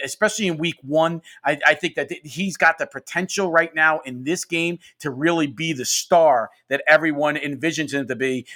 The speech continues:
drafting him at the end of the first round, high second round.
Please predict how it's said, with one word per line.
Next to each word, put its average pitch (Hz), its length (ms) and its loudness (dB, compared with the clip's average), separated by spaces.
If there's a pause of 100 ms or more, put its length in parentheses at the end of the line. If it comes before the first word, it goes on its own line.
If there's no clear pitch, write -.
drafting 156 460 4
him 143 160 -4
at 131 80 -4
the 135 180 -10
end 151 140 0
of 156 80 0
the 143 80 0
first 147 320 -2
round, 139 380 4 (500)
high 143 320 6
second 139 440 -2
round. 110 240 -6